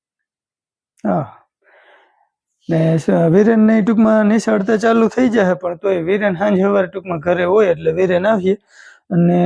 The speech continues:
સુરભીને ભણવાનું ચાલુ થઈ જાય એટલે તો હોસ્ટેલમાં હોય, પછી તો ઉમે સુરભી આવે નહીં. તો રમણીક કાકા ઉમે સુરભીબેન હોય ને એને જ બ્લોગ જોઈ છે. તો બે ચાર દી જોઈ લ્યો રમણીક કાકા, પછી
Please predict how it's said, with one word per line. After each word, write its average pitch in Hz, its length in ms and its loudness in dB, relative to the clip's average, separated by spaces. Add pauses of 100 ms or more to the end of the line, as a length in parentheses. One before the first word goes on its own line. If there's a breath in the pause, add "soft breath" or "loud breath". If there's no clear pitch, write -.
(220)
સુરભીને 185 440 2
ભણવાનું 185 520 0
ચાલુ 180 280 0
થઈ 180 160 -2
જાય 165 120 0
એટલે 151 160 -2
તો 160 120 0
હોસ્ટેલમાં 170 600 0
હોય, 160 120 0
પછી 160 300 -2
તો 160 80 0
ઉમે 160 160 2
સુરભી 156 400 0
આવે 185 180 2
નહીં. 175 180 0 (540 loud breath)
તો 170 100 2 (800)
રમણીક 196 300 0
કાકા 190 320 0
ઉમે 185 140 0
સુરભીબેન 185 640 0
હોય 208 120 0
ને 180 160 0
એને 180 140 0
જ 147 100 -4
બ્લોગ 156 320 -2
જોઈ 170 240 0
છે. 190 140 -2 (340 soft breath)
તો 170 100 -4
બે 190 160 2
ચાર 190 220 0
દી 175 160 2
જોઈ 190 260 2
લ્યો 196 140 2
રમણીક 175 320 -2
કાકા, 165 320 -6
પછી 160 260 -4